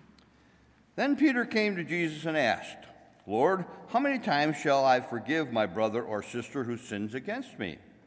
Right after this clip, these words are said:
Up to seven times?" Jesus answered, "I tell you, not seven times,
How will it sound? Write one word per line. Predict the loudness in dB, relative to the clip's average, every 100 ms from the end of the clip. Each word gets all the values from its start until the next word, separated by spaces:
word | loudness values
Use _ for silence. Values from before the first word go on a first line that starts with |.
| -20 _ _
Up | -6 -4
to | -6
seven | -4 -2 0 0
times?" | 0 0 -2 -6 -12 -20 -20 -20 -20 _
Jesus | -6 -4 -4 -4
answered, | -4 -4 -4 -6 -8 -20 -6
"I | -4
tell | 0 2 2
you, | 2 0 -2
not | -2 -4
seven | -6 -4 -4
times, | -6 -4 -4